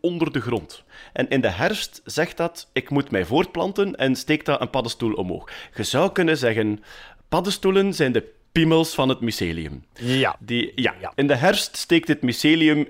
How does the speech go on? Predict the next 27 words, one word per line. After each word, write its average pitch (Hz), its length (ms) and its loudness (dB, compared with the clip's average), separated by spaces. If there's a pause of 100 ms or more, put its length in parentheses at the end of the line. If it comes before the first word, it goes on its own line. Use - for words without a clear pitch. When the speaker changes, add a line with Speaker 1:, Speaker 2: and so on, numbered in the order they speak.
Speaker 1:
zijn 123 320 2
wiet 113 200 -2
naar 90 160 -4
boven. 82 400 -8
Daar 87 180 -8
komt - 220 -2
Speaker 2:
Ja. - 60 -8
Speaker 1:
het - 100 -4
eigenlijk - 320 0
op - 80 -4
neer. 78 100 -6 (420)
Ehm, 151 280 4 (680)
maar 185 500 4 (180)
dat 139 200 2
mycelium 214 680 2
onder 156 240 2
de 120 80 2
grond, 170 380 0
daar - 120 -4
kan 160 160 0
je 143 80 2
geweldig 131 440 -2
boeiende 147 400 0
dingen 156 260 -2
mee 120 100 -2
doen. 90 220 -6
En 127 300 2